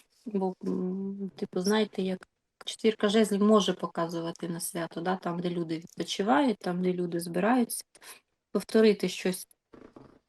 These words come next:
важливе для України, це загроза для України. Знову ж таки, е, імператриця про, а, пологові, про жінок, про дітей.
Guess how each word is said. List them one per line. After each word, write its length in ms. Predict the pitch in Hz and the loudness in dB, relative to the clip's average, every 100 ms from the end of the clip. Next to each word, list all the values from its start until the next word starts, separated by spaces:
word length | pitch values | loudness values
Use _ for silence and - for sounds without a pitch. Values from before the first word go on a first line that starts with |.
| _ _ _ _ _ 220 | _ _ _ _ _ -2
важливе 500 | 196 180 190 175 165 | 0 2 2 2 0
для 180 | 175 | -2
України, 600 | 175 175 190 208 233 208 | -2 0 2 4 4 4
це 180 | 180 175 | 2 -2
загроза 500 | 170 190 180 165 - | 0 2 2 -2 -4
для 140 | 160 170 | -6 -6
України. 580 | 170 - 175 170 175 175 | -8 -6 -6 -4 -4 -4
Знову 300 | 190 202 208 | 0 2 0
ж 120 | - | -2
таки, 240 | - - 185 | -8 -8 -8
е, 440 | - 175 175 170 175 | -6 -4 -4 -4 -4
імператриця 840 | 185 180 180 185 185 196 185 - - | -2 -2 0 0 0 -2 -2 -8 -8
про, 400 | 185 170 170 165 170 - - _ _ _ - | -6 -4 -2 -4 -6 -16 -20 _ _ _ -4
а, 400 | 180 165 160 160 - | -2 -2 -6 -6 0
пологові, 540 | 190 254 226 208 180 | 4 6 6 4 2
про 200 | - 180 | -2 -4
жінок, 480 | 160 175 190 226 - | -2 2 2 2 0
про 160 | - 175 | -2 -2
дітей. 480 | 170 - 240 247 | -2 0 4 4